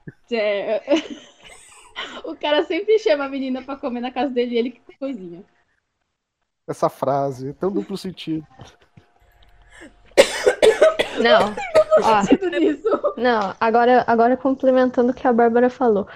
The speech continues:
Speaker 3: Aqui, não pense malícia, mas aqui, se o cara convidar pra casa,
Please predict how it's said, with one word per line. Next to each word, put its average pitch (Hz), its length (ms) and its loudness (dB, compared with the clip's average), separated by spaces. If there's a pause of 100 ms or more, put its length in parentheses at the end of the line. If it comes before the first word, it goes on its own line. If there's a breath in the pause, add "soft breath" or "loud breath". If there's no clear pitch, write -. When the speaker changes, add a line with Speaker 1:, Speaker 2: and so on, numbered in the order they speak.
(200 loud breath)
Speaker 3:
Aqui, 233 600 0 (160)
não 208 540 2
pense 330 320 2
malícia, 277 460 2
mas 220 180 0
aqui, 262 300 2
se 311 120 -4
o 262 60 0
cara 262 200 2
convidar 247 420 0
pra 214 180 -6
casa, 254 440 -2